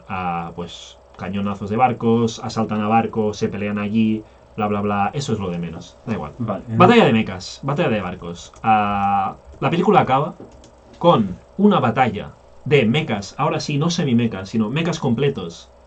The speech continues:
Speaker 1: de que cada villano, que me acuerdo que eran Harley Quinn, a Poison Ivy,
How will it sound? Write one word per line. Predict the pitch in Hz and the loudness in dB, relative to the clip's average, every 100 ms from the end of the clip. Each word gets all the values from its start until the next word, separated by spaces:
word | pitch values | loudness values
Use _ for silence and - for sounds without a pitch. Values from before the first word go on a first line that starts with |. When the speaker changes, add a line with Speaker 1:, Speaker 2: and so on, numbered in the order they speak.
| - | -2
Speaker 1:
de | 143 | 0
que | 135 | 2
cada | 156 160 | 2 2
villano, | 143 113 127 127 92 - - - | 4 2 2 0 -4 -8 -16 -6
que | 107 | -2
me | 110 | 0
acuerdo | 113 160 151 | 0 -2 -4
que | 135 | -2
eran | 113 - | -4 -4
Harley | 151 135 | -4 -4
Quinn, | 131 156 160 180 - - - - - - | -4 -6 -8 -14 -18 -20 -20 -20 -20 -20
a | - | -8
Poison | 107 156 139 120 | 0 2 2 0
Ivy, | 175 | -2